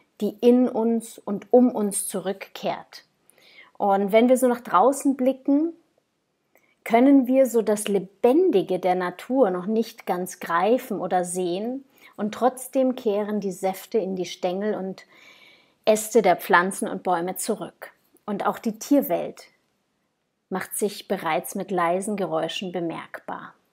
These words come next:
Die Zeit der Erneuerung ist da, die Zeit des Erwachens. Und so wie die Kraft des Lichts ebenfalls zurückkehrt und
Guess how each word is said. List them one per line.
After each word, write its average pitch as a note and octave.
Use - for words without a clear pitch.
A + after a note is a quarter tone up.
Die G3+
Zeit F3
der G3+
Erneuerung E3+
ist -
da, D#3
die G3
Zeit -
des F#3
Erwachens. F3+
Und G#3
so A#3
wie B3+
die A#3
Kraft -
des G#3+
Lichts G#3+
ebenfalls F#3
zurückkehrt G3+
und F#3+